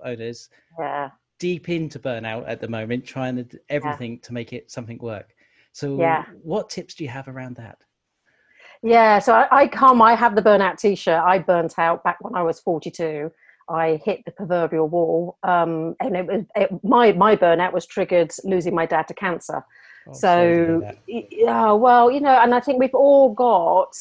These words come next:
Speaker 2: um, all got shocking stories, things that happen to us, whether it's a divorce, a loss of a parent, a loss of a child. I think when we get to a certain age, and I'm now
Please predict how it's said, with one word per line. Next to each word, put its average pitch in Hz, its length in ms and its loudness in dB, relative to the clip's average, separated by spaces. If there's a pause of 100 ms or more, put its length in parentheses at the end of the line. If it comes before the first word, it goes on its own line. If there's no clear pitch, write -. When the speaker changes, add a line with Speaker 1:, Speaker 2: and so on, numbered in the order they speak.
(220)
Speaker 2:
um, 190 420 0
all 302 220 4
got 208 240 2 (120)
shocking 196 380 -6
stories, 175 440 -6
things 262 500 -2 (280)
that - 120 -6
happen 220 380 -8 (100)
to 170 100 -10
us, 160 180 -10
whether 185 240 -4
it's - 280 -6
a 165 420 -2
divorce, 226 640 0
a - 60 -10
loss 156 200 -12
of - 60 -20
a - 140 -20
parent, 220 340 -4
a 165 60 -8
loss 151 180 -8
of 180 60 -16
a - 20 -18
child. 214 440 -4 (360)
I 196 60 -10
think 220 180 0
when 208 220 -4
we 208 100 -2
get 220 320 -2
to 220 80 -6
a 196 80 -6
certain 180 320 -6
age, 156 400 -4
and 170 100 -6
I'm 175 120 -4
now 165 160 -6